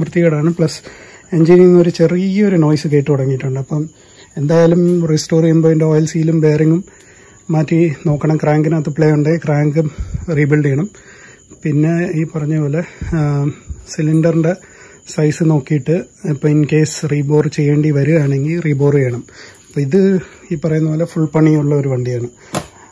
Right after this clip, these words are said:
അപ്പം നമ്മൾ തിരിച്ച് ഇതിലോട്ട് വരാം. അപ്പം അങ്ങനെ ഇതിൻ്റെ carburetor എടുത്ത് ഞാൻ ഇതിനകത്ത് fix ചെയ്തപ്പോഴത്തേക്ക് വണ്ടിക്ക് വേറെ പ്രശ്നമൊന്നുമില്ല. അപ്പം പ്രശ്നം എന്തായിരുന്നു?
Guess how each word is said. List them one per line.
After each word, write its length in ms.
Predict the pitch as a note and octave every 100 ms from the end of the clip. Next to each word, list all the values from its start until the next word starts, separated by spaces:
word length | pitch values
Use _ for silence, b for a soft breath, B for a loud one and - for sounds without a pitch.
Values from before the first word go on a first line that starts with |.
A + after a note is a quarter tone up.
| B
അപ്പം 220 | B2+ D3 D3 C#3+ B B B
നമ്മൾ 180 | C#3+ D3 - - _ _ _ -
തിരിച്ച് 260 | D3+ D3 -
ഇതിലോട്ട് 320 | D3+ D3 D3 C#3+
വരാം. 160 | A#2 - - B B B B B
അപ്പം 160 | - -
അങ്ങനെ 280 | D3+ E3 F3 D3+ D#3
ഇതിൻ്റെ 240 | E3+ F3 E3+
carburetor 500 | D3+ D3+ F3 F3 F3
എടുത്ത് 200 | D3+ D3 D#3
ഞാൻ 100 | D3+ C#3+
ഇതിനകത്ത് 340 | C3+ E3 D#3+ D3+
fix 200 | - -
ചെയ്തപ്പോഴത്തേക്ക് 640 | D3 C3+ B2 C3+ C#3 C3+ E3
വണ്ടിക്ക് 280 | D#3+ C#3 C#3 C3+
വേറെ 220 | C3 C3+ -
പ്രശ്നമൊന്നുമില്ല. 880 | C3 - C3+ B2 B2+ C#3+ D#3+ C3 G#2 - B B B B B C3+
അപ്പം 240 | C3+ F3 G3 - -
പ്രശ്നം 280 | D#3 - G3+
എന്തായിരുന്നു? 400 | F#3+ E3 D3+